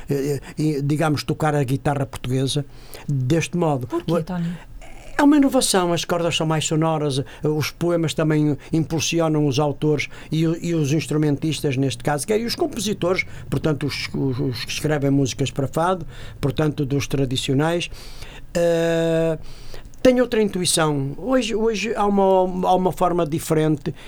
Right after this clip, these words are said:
Speaker 1: e mais intensa de comunicar.
Speaker 2: Hum.
Speaker 1: E, portanto, eh, há que dar também outro brilho à, à musicalidade, às cordas. E, portanto, mas pronto, isto, a propósito, isto já é uma, uma gravação dos anos quarenta, cinquenta.
Speaker 2: Sim, sim, é muito antiga.
Speaker 1: Por aí é muito antiga, por aí, mais ou menos.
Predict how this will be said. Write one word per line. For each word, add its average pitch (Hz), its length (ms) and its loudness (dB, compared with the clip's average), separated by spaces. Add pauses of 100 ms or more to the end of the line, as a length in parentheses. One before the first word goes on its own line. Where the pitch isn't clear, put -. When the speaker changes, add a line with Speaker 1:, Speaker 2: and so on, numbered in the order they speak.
Speaker 1:
e 180 60 2
mais 185 300 4
intensa 170 500 2
de 151 140 0
comunicar. 151 680 2 (560)
Speaker 2:
Hum. 165 380 2
Speaker 1:
E, 160 100 6
portanto, 160 640 0 (380)
eh, 160 240 0
há 180 160 2
que - 120 -2
dar 165 300 0
também 160 480 2 (160)
outro 180 300 2
brilho 156 500 0
à, 147 340 0
à 151 60 0
musicalidade, 143 840 0
às 156 200 -2
cordas. 127 600 -2 (260)
E, 143 100 0
portanto, 147 460 0 (340)
mas 285 300 0
pronto, 302 320 -2
isto, 160 480 -4
a 131 80 -2
propósito, 170 540 2
isto - 160 -4
já 139 160 2
é 139 100 2
uma, 147 240 4
uma 147 300 2
gravação 156 600 2
dos 160 220 0
anos 139 320 0
quarenta, 139 540 -2
cinquenta. 131 400 -2
Speaker 2:
Sim, 208 160 -2
sim, 202 80 -4
é 208 60 -6
muito 208 180 -8
antiga. 185 240 -10
Speaker 1:
Por 156 120 2
aí 143 180 2
é 139 100 2
muito 139 200 2
antiga, 156 360 0
por 143 180 -2
aí, 131 160 0
mais 127 240 -2
ou 131 80 0
menos. 107 280 -4